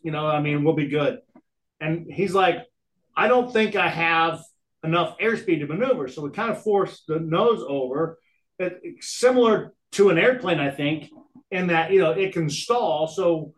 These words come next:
he pushed the nose over. We start falling a little faster, but we're speeding up a little bit. And he starts gaining a little bit of controllability,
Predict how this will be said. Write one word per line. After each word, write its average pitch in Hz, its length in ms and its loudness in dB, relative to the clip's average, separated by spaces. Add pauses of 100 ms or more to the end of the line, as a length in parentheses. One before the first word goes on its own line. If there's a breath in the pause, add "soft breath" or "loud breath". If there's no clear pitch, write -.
(200)
he 180 100 -8
pushed 226 320 0
the 175 120 -2
nose 220 280 2
over. 151 380 -2 (140)
We 170 140 2
start - 300 2
falling 170 360 0
a 160 60 -2
little 151 180 -2
faster, 240 440 -4
but 151 160 -4
we're 147 100 -8
speeding 202 420 -6
up 247 160 -4
a 202 40 -4
little 160 180 0
bit. 160 140 -2
And 165 80 -6
he 165 100 -2
starts 247 360 -4
gaining 202 280 -4
a 170 40 0
little 202 200 2
bit 220 120 0
of 208 100 -2
controllability, 208 1000 -2